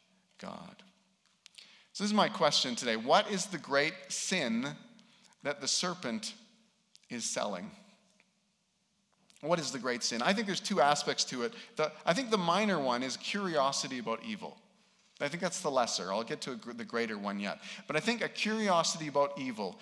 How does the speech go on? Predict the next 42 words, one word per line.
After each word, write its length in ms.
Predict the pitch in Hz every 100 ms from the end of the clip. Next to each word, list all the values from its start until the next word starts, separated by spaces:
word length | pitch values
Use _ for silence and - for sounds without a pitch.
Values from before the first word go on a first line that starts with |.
| - -
is 200 | 120 110
what 180 | 127 117
the 60 |
serpent 420 | 110 127 110 107 98
is 100 | 95
selling, 420 | 107 95 87 98
and 120 | 107
that's 240 | 110 110
part 280 | - 139 107
of 120 | 90
it. 80 | 78 - - _ - - _ -
And, 360 | 117 117 117 117
um, 280 | 107 104 113 - - _ _ _
this 220 | - 214 247
is 120 | 180 143
opposite 520 | 160 180 185 175 -
to 80 | 135
the, 180 | 127 117
you 80 | 139
know, 100 | 131
if 120 | 135
you 140 | 147 120 120
read 200 | 160 147
the 60 |
teachings 460 | 120 170 151 156 139
in 80 | 123
the 80 | 113
Bible 360 | 117 131 123
about 240 | 107 110 117
what, 560 | 135 - - 117 -
what 640 | 127 143 165 - - - - -
our 340 | 120 127 131 127
level 420 | 127 131 127 123
of 100 | 110
curiosity 540 | - 127 117 113 123
should 220 | 110 120 107
be 100 | 120
about 220 | 110 110
evil, 240 | 127 147 190
you 140 | 156
actually 300 | 180 214 170
find 260 | - 147